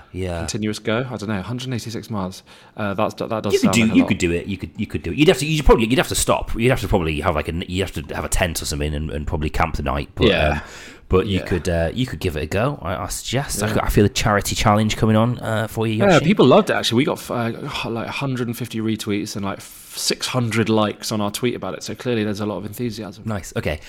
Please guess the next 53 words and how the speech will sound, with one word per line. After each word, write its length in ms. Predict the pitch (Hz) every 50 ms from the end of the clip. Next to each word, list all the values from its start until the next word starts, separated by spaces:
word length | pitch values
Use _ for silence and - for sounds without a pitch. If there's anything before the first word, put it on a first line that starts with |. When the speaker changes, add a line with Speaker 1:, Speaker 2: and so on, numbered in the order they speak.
| - -
Speaker 1:
let's 100 | - 151
just 120 | - 190 -
quickly 200 | 190 156 165 151
return 280 | 143 131 - 131 117
to 60 | -
this 120 | 113 113 -
story 180 | - 120 117
about 180 | 113 92 - -
Night 180 | 104 104 92 92
and 100 | 90 95
Day 100 | 104 101
as 160 | 87 82 90
well. 240 | 98 92 87 78 -
Uh, 120 | - 98
we've 100 | 98 98
been 20 | 90
following 300 | - 131 123 120 101 104
this 140 | 117 - -
the 60 | 107
last 160 | 95 - -
couple 220 | - 90 - 80
of 120 | 80 73 73
weeks. 360 | 71 67 65 - - - - - - - - - - - - -
Uh, 240 | 98 95 90 90 85 85
the, 80 | 104 -
the 240 | - 101 101 107 104
Night 160 | 120 139 131
and 80 | 131
Day 100 | 117 104
Cafe 420 | 101 - 92 87 - - 85 78 73
in 100 | 104 107
the 40 | 104 - 120
centre 200 | 101 - 98 87
of 40 |
Manchester, 680 | 80 82 78 - - 80 - - - 85 80 76 76 -
subject 480 | - - - 196 151 123 - - - -
to 140 | - 98 92
a 40 | 87
noise 540 | 87 90 92 92 90 85 85 82 80 - - -
order, 580 | 90 87 85 82 76 82 78 76 76 78 76 - - - - - - -
this, 280 | - 190 185 - - -
this 220 | - 139 - -
con-, 260 | - - - 135 135 123 -
this 100 | 98 -
sort 160 | - 117 104
of 80 | 92 - -
ongoing 440 | - 156 156 147 127 143 131 123 123
standoff 460 | 123 - 113 110 113 107 110 - -
between 460 | - - - - 92 87 85 82 82 - - - - -
these 180 | 95 85 80
established 760 | 87 - - - 139 135 123 - 127 - - - - - - -
culture 360 | - - 120 - - 120 110
venues 540 | 117 117 117 110 110 107 107 110 104 -